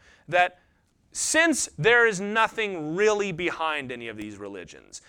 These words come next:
since they're all made up, who are you to say that one is any better than another? Who are we as a society to decide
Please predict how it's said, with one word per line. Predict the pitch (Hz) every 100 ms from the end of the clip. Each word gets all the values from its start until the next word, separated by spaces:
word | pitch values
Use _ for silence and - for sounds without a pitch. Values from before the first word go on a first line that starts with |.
| -
since | - - 311 339
they're | - 262 233
all | 220 240 254 247
made | 220 220 208
up, | 190 113 98 - - -
who | 262
are | 302 302
you | 233 247
to | 226
say | - 202 190
that | 196
one | 185 175 170 170 - _
is | 143 147
any | 156
better | 139 139 127 123
than | 117
another? | 113 110 92 69 - _ _
Who | - 277
are | 294
we | 262 254
as | 226
a | 190
society | - - - 175 165 135 120 110
to | 135
decide | 131 117 156 127 117